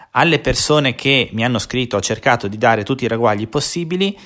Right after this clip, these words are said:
e anche nella lista di discussione di N V D A, eh, ci sono le istruzioni. Io, mm, ho cercato appunto di divulgarle il più possibile perché mi rendo conto che ci sono molte persone che hanno utilizzato le Vocalizer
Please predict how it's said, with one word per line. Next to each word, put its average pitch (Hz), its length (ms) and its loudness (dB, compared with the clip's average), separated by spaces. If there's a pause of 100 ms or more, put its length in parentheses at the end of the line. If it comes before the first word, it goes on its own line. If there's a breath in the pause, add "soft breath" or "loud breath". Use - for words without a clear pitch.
(260 loud breath)
e 160 300 0
anche 139 380 0
nella 107 300 0
lista 120 260 -2
di 113 80 -4
discussione 117 500 -4
di 107 140 -2
N 110 100 -2
V 113 100 -2
D 117 140 -2
A, 110 360 2
eh, 90 280 -8
ci - 140 -12
sono 117 260 -2
le 98 60 -2
istruzioni. 135 600 -2
Io, 117 400 0 (180)
mm, 101 180 -8
ho 95 120 -10
cercato 110 420 -2
appunto 107 340 -2
di 101 160 -4
divulgarle 110 500 0
il 107 80 -4
più - 140 -2
possibile 101 520 -2
perché 113 500 -2 (420 loud breath)
mi 117 100 -2
rendo 139 240 4
conto 127 300 2
che 110 100 -6
ci - 120 -6
sono 104 220 -2
molte 117 360 2
persone 90 400 0
che 95 100 -6
hanno 90 120 -4
utilizzato 87 440 -8
le 87 80 -6
Vocalizer - 640 -10